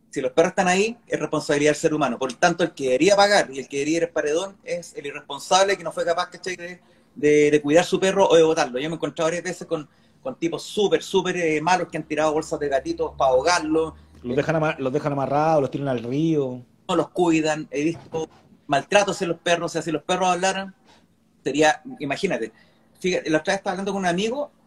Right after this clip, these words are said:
Speaker 1: y me decía, me decía, "Oye, eh, Luchito, ¿cuál es el animal más peligroso acá de, de, de Chile?" "El tiburón, qué sé yo, la araña rincón, las serpientes, qué sé yo."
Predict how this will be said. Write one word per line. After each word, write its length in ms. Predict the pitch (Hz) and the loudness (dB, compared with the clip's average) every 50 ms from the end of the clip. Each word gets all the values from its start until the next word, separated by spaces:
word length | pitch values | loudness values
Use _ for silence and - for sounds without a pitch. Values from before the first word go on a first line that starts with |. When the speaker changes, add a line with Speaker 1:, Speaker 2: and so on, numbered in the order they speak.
| _ _ _ _ _ _ _ - | _ _ _ _ _ _ _ -4
Speaker 1:
y 640 | 165 165 165 156 156 151 151 147 147 147 147 147 147 | -2 2 4 4 4 4 4 2 0 0 -2 -2 -4
me 60 | 147 | -4
decía, 420 | 147 147 - - 180 170 175 - - _ _ _ _ _ _ _ _ _ _ _ _ _ _ - | -6 -6 -4 -2 -2 -2 -4 -6 -10 _ _ _ _ _ _ _ _ _ _ _ _ _ _ -18
me 140 | - 139 | -16 -14
decía, 260 | - - - 170 160 170 | -14 -12 -12 -10 -10 -8
"Oye, 280 | 185 190 185 - - - | -8 -6 -8 -8 -6 -4
eh, 220 | 139 139 143 139 | 0 2 2 2
Luchito, 380 | 143 143 - - 220 208 180 - | 2 0 -2 0 2 2 4 6
¿cuál 160 | 202 214 220 | 6 6 6
es 40 | 214 | 6
el 40 | 196 | 6
animal 260 | 196 190 185 190 196 | 4 4 2 2 2
más 120 | 196 190 | 0 0
peligroso 520 | - - 196 175 170 170 190 196 185 - 196 | 0 2 2 4 6 6 4 4 2 0 -4
acá 180 | 185 180 190 | -2 -2 -2
de, 460 | 185 185 180 175 175 170 160 160 151 - _ _ _ _ _ _ _ _ - | 0 0 0 0 0 0 0 -2 -4 -8 _ _ _ _ _ _ _ _ -10
de, 460 | - - 131 127 127 127 127 127 123 117 | -6 -4 -2 -2 0 -2 -2 -2 -2 -4
de 120 | 135 135 | -4 -6
Chile?" 360 | - - 160 156 120 113 - - _ _ _ _ _ _ _ _ _ _ _ _ _ _ _ _ _ | -4 -2 0 0 0 0 -4 -6 _ _ _ _ _ _ _ _ _ _ _ _ _ _ _ _ _
"El 240 | - 131 143 151 147 | 0 2 2 2 2
tiburón, 640 | - - 131 123 123 131 175 196 202 196 190 196 180 | 2 0 2 4 4 6 6 6 6 4 4 2 2
qué 100 | - 160 | 0 -2
sé 160 | 156 - 156 151 | -2 0 2 2
yo, 220 | 165 175 175 170 | 4 4 4 4
la 140 | 160 147 143 | 2 2 0
araña 280 | 143 156 165 165 156 | 0 2 2 2 0
rincón, 680 | 143 131 123 120 - - 196 202 196 190 180 175 165 151 | 0 -2 -4 -6 0 4 4 6 6 6 4 2 0 -2
las 140 | 139 131 - | -4 -4 -4
serpientes, 500 | - 127 - _ 180 196 190 190 - 180 | -6 -8 -4 _ 0 0 0 0 -4 -10
qué 80 | - | -8
sé 140 | 160 185 185 | -8 -6 -4
yo." 120 | 185 196 | -4 -6